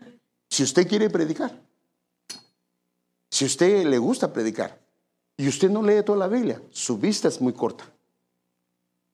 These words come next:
Es muy corta. No, el problema es que sí predica, pero es muy corta la vista.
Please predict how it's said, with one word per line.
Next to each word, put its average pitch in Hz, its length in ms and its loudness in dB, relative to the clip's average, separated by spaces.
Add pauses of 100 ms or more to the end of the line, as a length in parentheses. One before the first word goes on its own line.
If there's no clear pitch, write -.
(400)
Es 104 160 -6
muy 127 340 4
corta. - 340 -8 (2500)
No, 180 240 6
el 110 60 -2
problema 147 300 4
es - 60 -4
que 131 40 -2
sí 165 140 0
predica, 190 580 4
pero 120 480 4
es 123 140 0
muy 147 240 2
corta 120 320 2
la 92 80 -4
vista. 92 280 -10